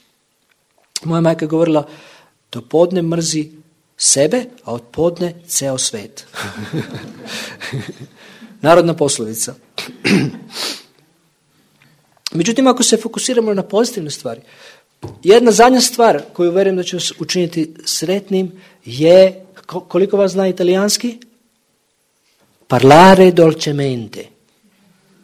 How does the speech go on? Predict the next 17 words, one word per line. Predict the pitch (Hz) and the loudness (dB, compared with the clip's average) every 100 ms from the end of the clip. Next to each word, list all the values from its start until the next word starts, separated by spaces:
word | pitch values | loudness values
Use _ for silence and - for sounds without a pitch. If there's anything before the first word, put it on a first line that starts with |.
| _ _ _ _ - | _ _ _ _ -10
Parlare | 127 131 147 175 170 | -4 0 4 4 2
dolcemente. | 151 143 156 | 0 -4 -4
Ja | |
ste | 151 160 | -4 -4
propovedao | 156 160 170 156 | -2 0 2 0
Italijanima, | 156 147 147 131 98 104 | 0 0 0 -2 -6 -14
naučili | 120 131 139 120 | -10 -8 -6 -6
su | - | -8
me. | 107 107 _ - - - - _ | -10 -16 _ -20 -20 -20 -20 _
"Parlare | - 135 139 165 175 165 | -8 -4 0 2 2 2
dolcemente." | 147 - 139 113 - | -2 -4 -8 -8 -8
"Parlez | - 147 170 208 214 | -2 2 6 6 6
gentiment" | 202 190 185 175 151 87 - _ _ - | 6 4 2 0 0 -4 -14 _ _ -16
na | 135 | -10
francuskom. | 139 127 - - - _ _ - | -8 -8 -10 -14 -18 _ _ -6
Ista | 160 143 | -4 -4
stvar. | - 117 - | -6 -10 -14